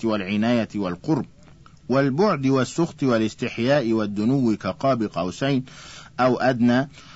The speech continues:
وصعود الكلام الطيب إليه، وعروج الملائكة والروح إليه، ونزول القرآن منه، وندائه للأنبياء، وقوله للملائكة،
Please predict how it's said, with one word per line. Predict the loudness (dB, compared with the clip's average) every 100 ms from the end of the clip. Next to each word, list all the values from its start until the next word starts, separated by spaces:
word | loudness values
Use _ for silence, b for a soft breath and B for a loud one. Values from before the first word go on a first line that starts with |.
| B -2
وصعود | 0 0 -2 0 2 2
الكلام | 0 0 0 2 2
الطيب | 0 -2 0 0 0
إليه، | -2 -2 0 2 2 2 0 B B -2
وعروج | 2 4 4 4 4 4
الملائكة | 2 2 2 -2 -4 -4 -4 -2
والروح | -2 0 -2 -2 -2
إليه، | -2 0 2 2 2 -2 B B -2
ونزول | 0 2 2 2 2 2
القرآن | 2 -2 -6 -4 0 2 4 4
منه، | 2 2 2 0 B B B
وندائه | 0 2 4 2 2 2 0 0 0 2 2
للأنبياء، | 0 0 0 0 2 2 0 -2 B B -2
وقوله | 0 2 2 2 2 2 2
للملائكة، | 2 2 2 2 0 -2 -4 -2 -2